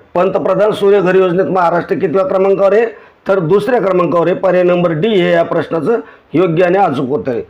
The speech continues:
तर विद्यार्थी मित्रांनो, अजूनपर्यंत तुम्ही आपल्या ग्रोइंग स्टुडंट्स या YouTube चॅनलला सबस्क्राईब केलं नसेल,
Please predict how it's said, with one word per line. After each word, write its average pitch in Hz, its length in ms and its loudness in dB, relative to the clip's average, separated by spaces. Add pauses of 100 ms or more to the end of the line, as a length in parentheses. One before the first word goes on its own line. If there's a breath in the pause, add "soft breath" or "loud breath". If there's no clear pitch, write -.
तर 190 100 2
विद्यार्थी 202 360 2
मित्रांनो, 202 340 -2
अजूनपर्यंत 196 540 -2 (460 loud breath)
तुम्ही 185 160 0
आपल्या 190 280 0
ग्रोइंग 208 180 0
स्टुडंट्स 202 380 -2
या 202 80 0
YouTube 196 340 0
चॅनलला 196 400 2
सबस्क्राईब 170 380 -4
केलं 190 180 0
नसेल, 202 240 0